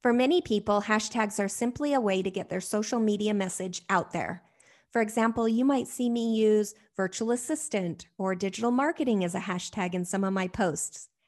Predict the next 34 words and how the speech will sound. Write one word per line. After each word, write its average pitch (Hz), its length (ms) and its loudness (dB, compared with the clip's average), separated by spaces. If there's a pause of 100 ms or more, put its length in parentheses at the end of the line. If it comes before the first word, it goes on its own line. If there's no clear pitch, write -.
(540)
Hashtags 269 460 2
are 226 220 2
also 262 340 0
an 196 160 0
incredibly 208 840 0
effective 185 480 -4
way 190 300 0 (200)
to 240 100 0
make 240 220 2
your 254 80 2
content 214 540 0
easier 196 340 0
to 185 100 0
find. 165 520 -4 (640)
But 269 120 2
there 302 160 6
are 339 280 4
other 269 240 4
uses 226 440 0
for 196 140 -6
hashtags, 214 680 -2 (320)
and 226 180 4
that's 233 280 0
to 311 340 0 (160)
engage 185 420 -2
your 240 140 0
audience 185 420 -2
directly. 262 680 -2 (480)
So 262 260 4
if 240 220 2
you're 262 120 2
lacking 277 500 0
content 214 440 -2
ideas, 170 540 -2